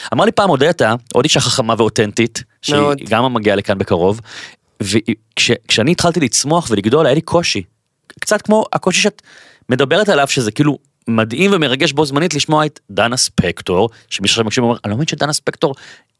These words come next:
Speaker 1: עלה נידף ברוח." היא אמרה לי, "יובל, אה,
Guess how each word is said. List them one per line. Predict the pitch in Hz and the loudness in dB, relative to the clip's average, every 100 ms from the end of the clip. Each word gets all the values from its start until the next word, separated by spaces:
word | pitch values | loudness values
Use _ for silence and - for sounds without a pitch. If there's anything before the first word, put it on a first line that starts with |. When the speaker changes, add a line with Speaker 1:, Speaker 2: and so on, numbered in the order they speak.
| _ | _
Speaker 1:
עלה | 131 143 | 0 0
נידף | 147 120 | 0 0
ברוח." | 135 156 147 - - - - _ | 2 2 0 -4 -14 -20 -20 _
היא | 113 | 0
אמרה | 139 | 2
לי, | 156 | 2
"יובל, | 104 104 139 123 - _ _ _ _ _ _ 104 | 2 2 0 0 -6 _ _ _ _ _ _ 0
אה, | 98 95 | 2 2